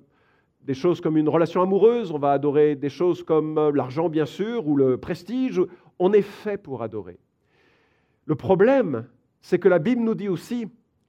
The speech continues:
nous ressemblons à ce que nous adorons. Et ça, c'est terrible en fait. C'est-à-dire que plus nous aimons quelque chose, plus ça va en quelque sorte faire écho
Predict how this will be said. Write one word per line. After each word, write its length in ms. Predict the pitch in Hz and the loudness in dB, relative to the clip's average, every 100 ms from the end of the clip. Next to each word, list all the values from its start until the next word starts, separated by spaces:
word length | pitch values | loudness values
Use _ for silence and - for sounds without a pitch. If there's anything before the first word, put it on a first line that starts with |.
| _ _ _ | _ _ _
nous 200 | 156 165 | 0 0
ressemblons 840 | 131 226 226 - 208 165 175 202 - | 4 2 2 0 2 4 4 2 -4
à 100 | 151 | -8
ce 160 | - 156 | -8 -10
que 160 | - | -4
nous 200 | 151 135 | -4 -2
adorons. 440 | 143 131 120 110 101 _ _ _ _ _ _ _ _ _ _ _ _ - | -4 -4 -6 -6 -14 _ _ _ _ _ _ _ _ _ _ _ _ -6
Et 80 | 156 | -4
ça, 120 | - | -2
c'est 140 | 202 170 | -4 -4
terrible 360 | 165 156 165 | -4 -4 -6
en 60 | 120 | -10
fait. 220 | - 95 _ _ _ _ _ _ _ _ | -10 -18 _ _ _ _ _ _ _ _
C'est-à-dire 200 | 170 165 | -4 -4
que 60 | - | -12
plus 340 | - 233 294 | 0 4 6
nous 200 | 285 185 | 4 2
aimons 200 | 220 220 | 2 4
quelque 260 | 220 185 170 | 2 2 -2
chose, 320 | 226 262 254 | 0 -4 -6
plus 300 | - 247 262 | -2 0 2
ça 180 | 269 190 | 0 0
va 180 | 220 202 | 0 0
en 80 | 170 | -2
quelque 340 | 208 196 190 | -2 -2 -4
sorte 240 | 180 175 | -4 -6
faire 300 | - 220 208 | -4 -4 -2
écho 420 | 185 - 185 - | -6 0 -2 -2